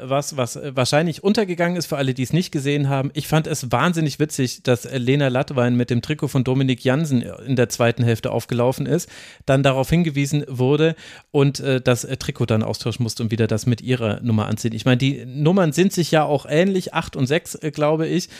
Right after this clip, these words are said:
Aber sie fand das selber auch so erheiternd und irgendwie hat mir das gefallen und sowas kann ja auch mal im Moment des Spieltags sein. Eine kleine Nebenanekdote.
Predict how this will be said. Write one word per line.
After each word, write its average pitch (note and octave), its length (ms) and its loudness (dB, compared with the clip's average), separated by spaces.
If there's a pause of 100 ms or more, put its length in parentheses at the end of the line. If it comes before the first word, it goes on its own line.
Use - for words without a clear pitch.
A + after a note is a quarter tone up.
(300)
Aber C3+ 180 2
sie B2+ 140 -2
fand F#3 180 2
das D#3 120 0
selber E3+ 320 2
auch C3 100 -2
so F#3+ 240 0
erheiternd D#3+ 720 0
und C#3+ 320 -2 (360)
irgendwie G3+ 320 2
hat D#3+ 120 -4
mir D#3+ 60 -2
das C3+ 180 -4
gefallen G#2+ 380 -4
und A2+ 100 -2
sowas B2+ 280 -2
kann B2+ 120 0
ja G#2+ 140 -2
auch - 160 -14
mal G#2+ 80 -4
im G2+ 60 -8
Moment G2+ 360 -8 (460)
des - 260 -6
Spieltags A2 460 -4
sein. G2 180 -6
Eine A2+ 220 -2
kleine A#2 480 0
Nebenanekdote. A2+ 1040 0